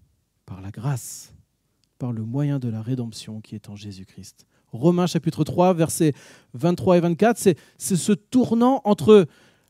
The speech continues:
la réalité de cette mauvaise nouvelle que nous sommes tous marqués par le péché vers cette merveilleuse nouvelle que nous pouvons être pardonnés,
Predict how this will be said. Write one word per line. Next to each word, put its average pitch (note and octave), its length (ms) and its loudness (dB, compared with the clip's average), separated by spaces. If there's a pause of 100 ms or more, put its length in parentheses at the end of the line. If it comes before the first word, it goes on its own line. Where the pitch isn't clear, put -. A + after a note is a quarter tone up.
la F3 240 6
réalité A3+ 720 6
de A3 100 0
cette - 260 -2
mauvaise F#3+ 380 6
nouvelle G#3 340 4
que - 100 0
nous F#3 120 0
sommes F3 240 -4
tous - 260 -8
marqués F#3 300 0
par E3+ 160 0
le E3+ 80 4
péché G#3 440 -2 (440)
vers E3+ 280 0
cette - 320 -6
merveilleuse E3 800 0
nouvelle D3+ 320 -2
que - 120 -6
nous C#3 140 -4
pouvons D3 580 -10
être - 400 -12 (300)
pardonnés, A#2+ 540 -10